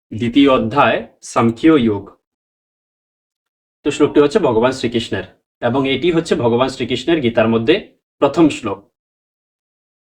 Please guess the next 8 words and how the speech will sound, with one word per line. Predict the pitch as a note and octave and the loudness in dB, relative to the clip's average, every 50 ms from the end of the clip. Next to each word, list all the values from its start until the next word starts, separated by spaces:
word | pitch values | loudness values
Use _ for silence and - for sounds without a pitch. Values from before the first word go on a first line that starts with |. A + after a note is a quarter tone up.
| _ - | _ -12
শ্রী | - - F#3 - - B2 | -2 0 0 2 2 0
ভগবান | B2 B2 B2 C#3 C3 C3 | -2 0 0 0 0 0
উবাচ, | B2 A2+ - - - - A2 G2 - - _ _ _ _ _ _ _ _ _ _ _ - | 0 0 0 0 0 -4 -8 -10 -10 -14 _ _ _ _ _ _ _ _ _ _ _ 0
ওম | F#3 F#3 E3 F#3 C4 - - - _ _ _ _ _ _ - | 2 2 2 2 0 -6 -10 -14 _ _ _ _ _ _ -6
কুতস্তুয়া | G3 F#3+ F#3+ A3 G#3+ G#3+ G#3+ - - G#3+ G#3 A3 A#3 B3+ C4 - - - | -4 2 4 4 4 4 2 -2 0 4 4 4 4 2 -2 -8 -2 0
কস্মলম | F3 D#3+ - - - F#3+ F#3 F#3+ G#3 A3 A#3 A#3+ - - F#3+ G#3 | 0 0 0 -2 -2 0 2 4 4 4 2 0 -2 -4 -6 -2
ইদম | G3+ F3 D3+ D3+ G#3 C#4+ C#4 - - _ _ _ - B2 A2 G#2+ C3+ | 0 2 2 2 0 -2 -6 -10 -16 _ _ _ -14 -12 -4 0 0
বিষমে | E3+ - - A3 G#3 A3 B3 | 0 2 2 2 2 2 0